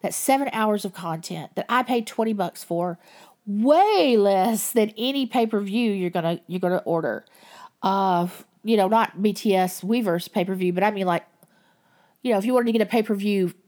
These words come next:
boxing match, I bring that up 'cause my husband loves to watch boxing. That is way more expensive than this. Nineteen dollars, good price, I think. Um, and so I,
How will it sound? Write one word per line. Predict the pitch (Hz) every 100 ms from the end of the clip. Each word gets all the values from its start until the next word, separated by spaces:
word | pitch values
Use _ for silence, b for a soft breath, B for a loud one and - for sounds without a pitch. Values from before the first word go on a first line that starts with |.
| _ _ _ _
boxing | 156 190 202 196 185 165
match, | 160 143 - - b b b -
I | 208
bring | 220 208
that | 190
up | 180 -
'cause | 180
my | 185 160 - _ _ _ _ _ _ _ _ _ -
husband | 220 196 180
loves | 180 170
to | 180
watch | -
boxing. | - 151 - 104 B B B B -
That | 190 254 269
is | 220
way | 208 226 269 415 415 359
more | 277 240 208
expensive | - - 254 196 185
than | 185 190
this. | 208 156 101 - -
Nineteen | 196 330 381 330
dollars, | 302 294 277
good | 247 226
price, | 247 220 147 -
I | 190
think. | - 139 - B B B B B -
Um, | 254 233 202 202 190 _ _ _ _ _
and | 208 220
so | 214 233 214 208 196 _ _ _ _ _ _ _ _ _ _ _ _ _ _ _ _ _ _ -
I, | 247